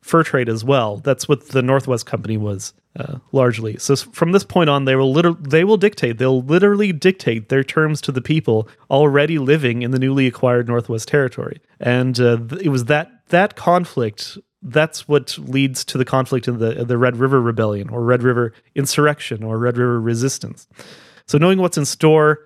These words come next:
for the future, the people living on the plains, the indi-, indigenous groups, Red River settlers, Métis, they all know this is coming, okay? They all know what, what this means. They all know what, what being car-, part of Canada means. They know what the project is.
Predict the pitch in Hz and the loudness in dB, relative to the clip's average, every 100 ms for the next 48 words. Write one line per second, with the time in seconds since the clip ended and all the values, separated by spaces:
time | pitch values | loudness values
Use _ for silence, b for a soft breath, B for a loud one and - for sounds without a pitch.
0 | _ - 135 131 196 196 147 131 131 123 | _ -10 -8 -4 0 0 2 0 -2 -6
1 | 156 233 247 160 156 156 143 120 - 151 | -4 -2 0 2 2 2 0 -2 -2 -2
2 | 143 135 123 120 160 156 - 156 151 151 | 0 0 -2 0 0 -2 0 2 4 2
3 | 139 - 131 131 127 - _ - 139 156 | 0 -2 -2 -2 -4 -14 _ -8 -2 0
4 | 160 156 - 127 131 120 139 143 165 151 | 0 -2 -2 -2 -2 -2 -2 -2 0 2
5 | 214 - 156 180 147 143 143 127 127 117 | 2 4 2 2 2 4 4 0 -4 -6
6 | - 131 101 - - _ - 123 113 117 | -4 -4 -4 -14 -20 _ -12 -6 -2 0
7 | 131 131 156 160 156 151 147 135 131 _ | 0 2 2 2 4 4 4 4 0 _
8 | 156 135 135 120 135 131 113 123 135 156 | -4 -2 0 -2 0 0 0 0 2 2
9 | 170 160 151 117 - _ - 123 120 139 | 4 4 4 2 -2 _ -6 -6 0 0
10 | 139 - 143 - 139 127 107 - 143 127 | 0 -2 -4 -2 0 0 -2 -2 0 0
11 | 104 104 101 110 - - _ _ _ _ | -4 -8 -10 -12 -14 -20 _ _ _ _
12 | _ _ - 147 180 143 143 151 143 139 | _ _ 0 2 2 4 4 4 2 -2
13 | - - 139 180 185 127 107 - - - | -2 -8 -2 0 2 0 -4 -8 -14 -14
14 | - | -18